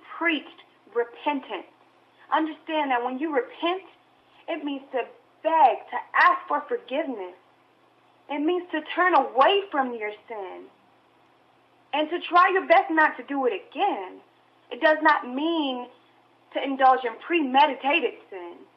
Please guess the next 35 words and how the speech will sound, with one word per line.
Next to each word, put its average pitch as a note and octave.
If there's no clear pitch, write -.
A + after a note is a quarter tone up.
Meaning, C4
when B3
I C4+
say D#4
premeditated, C#4+
I B3
mean A#3+
you B3
know C4
you're C4+
gonna A#3+
go A3
do C4
something G3
and G#3
you A#3
figure A3
you A#3+
ask A3
for G#3+
forgiveness G#3
later A3+
after G#3+
the G3
deed G#3
is F#3
done. G#3
That's B3+
not B3+
how A#3+
it B3
works, C4
ladies A3+
and A3+
gentlemen. A3+